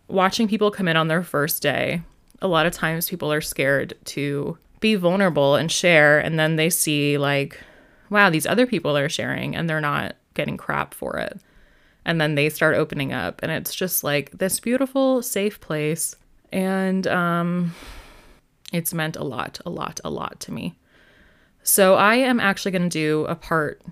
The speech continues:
two of this episode where I'm just gonna go through more of the, like, information and things that we did in group therapy sessions, um, to give you a little more insight into the program.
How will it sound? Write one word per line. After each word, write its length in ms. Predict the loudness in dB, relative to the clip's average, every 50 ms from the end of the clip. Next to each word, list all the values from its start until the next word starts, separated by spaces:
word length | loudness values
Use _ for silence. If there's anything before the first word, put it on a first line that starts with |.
| -20 _ _ _ _
two 420 | -14 -6 -2 0 0 2 2 2 2
of 120 | 0 2
this 180 | 0 -2 0 0
episode 680 | -2 -4 -2 -2 -4 -2 0 2 2 2 2 2 0 0
where 480 | -2 0 0 2 4 4 4 4 2
I'm 180 | 2 0 0 0
just 220 | -2 -4 -4 -2
gonna 180 | -2 -2 -2 -2
go 240 | 0 0 0 0 0
through 300 | -2 -4 -4 -2 -2 -2
more 300 | -2 -2 -2 -2 -2 -2
of 280 | -2 -4 -6 -10 -10
the, 420 | -8 -8 -6 -6 -4 -6 -6 -8 -10 -12 _ _ _ _ _ _ _ _
like, 360 | -2 0 0 0 0 -4 -12 -20 _
information 920 | -4 -2 -2 -2 -2 -2 0 0 0 0 -2 -2 -2 -2 0 2 2 2 2
and 180 | 2 0 0 0
things 300 | 0 0 0 -2 -4 -2
that 180 | -2 -2 -2
we 140 | -2 -4 -6
did 480 | -8 -6 -2 0 0 2 2 2 0 0
in 160 | 0 -2 0
group 220 | 0 -2 -4 -2
therapy 340 | -2 -4 -2 -2 -2 -4 -4
sessions, 720 | -4 -4 -4 -4 -4 -2 -2 0 0 0 0 -2 -4 -8 -8 -12 -20 _ _ _ _ _ _ _ -4
um, 260 | 0 0 2 2 0 -2
to 100 | -4 0
give 180 | 0 0 2
you 140 | 2 0 0
a 80 | 2 2
little 160 | 2 2 2
more 320 | 2 0 0 -2 -2 -4 -4
insight 440 | -4 -2 -2 0 0 0 0 0
into 180 | 0 -2 -4 -4
the 80 | -8 -8
program. 760 | -6 0 0 0 2 2 0 0 2 2 2 0 0 -2